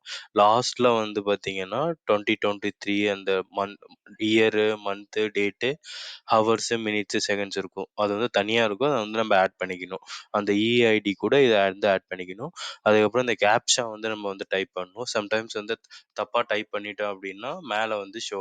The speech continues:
ஆகும். இப்ப நான் வந்து தப்பா பண்றேன். மேல பாத்தீங்கன்னா, இன்வாலிட் கேப்ச்சா இருக்கும். அதுக்கப்புறம் கரெக்டான கேப்ச்சா வந்து நீங்க வந்து டைப் பண்ணணும்.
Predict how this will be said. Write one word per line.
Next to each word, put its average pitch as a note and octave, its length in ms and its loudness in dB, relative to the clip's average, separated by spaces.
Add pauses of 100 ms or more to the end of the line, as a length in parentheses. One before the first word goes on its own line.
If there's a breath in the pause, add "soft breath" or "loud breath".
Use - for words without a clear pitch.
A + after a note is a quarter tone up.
ஆகும். F#2 380 -10 (320 loud breath)
இப்ப - 160 -20
நான் G2+ 120 -4
வந்து A2 140 -12
தப்பா G#2+ 240 -2 (140)
பண்றேன். F#2+ 460 -8
மேல G#2+ 260 0
பாத்தீங்கன்னா, G2+ 360 -10
இன்வாலிட் G2 420 -10
கேப்ச்சா F#2 380 -12
இருக்கும். C3 360 -14 (380 loud breath)
அதுக்கப்புறம் G#2+ 420 -4
கரெக்டான B2 500 0 (300)
கேப்ச்சா G#2 380 -2
வந்து G#2+ 220 -8
நீங்க A2 280 -8
வந்து G#2 280 -6 (760 soft breath)
டைப் G#2+ 220 -2
பண்ணணும். G2 480 -8